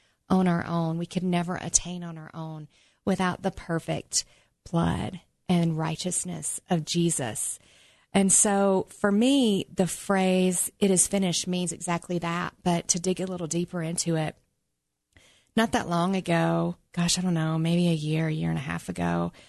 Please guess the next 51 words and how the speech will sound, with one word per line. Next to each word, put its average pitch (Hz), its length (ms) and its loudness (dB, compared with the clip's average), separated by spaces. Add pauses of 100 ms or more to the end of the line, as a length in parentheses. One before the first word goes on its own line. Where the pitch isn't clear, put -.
(340)
I 202 80 4
was 196 100 2
going 185 260 2
through 185 180 0
something, 175 720 2
really 180 220 2
struggling. 175 680 2 (420)
Part 190 260 0
of 196 80 0
it 147 160 -4
was 165 160 -12 (380)
going 175 220 2
through 175 140 -6
all 170 80 -4
the 151 60 -8
health - 320 -6
stuff - 400 -8
that 165 100 -6
I 156 120 -6
was 151 120 -8
going 151 260 -10
through 156 180 -10
last 147 380 -6
year 151 260 -12
with 147 180 -14
my 156 100 -6
body. 147 540 -6
And 131 200 -8 (600)
some 185 160 4
of 175 100 2
you 175 120 6
may 165 100 4
know 160 240 4
I 156 60 4
have 156 180 0
a 156 60 -2
lot 151 120 -2
of 156 380 -6
back 151 240 0
pain 165 460 0
and 156 100 -4
I 151 60 -4
have 156 240 -6
some, 156 580 -4 (100)
um, 156 360 -6
spinal 170 440 -2
stuff, 160 600 -6
degenerative 165 560 -8
disc 160 340 -10
stuff, 165 540 -6
and 170 200 -12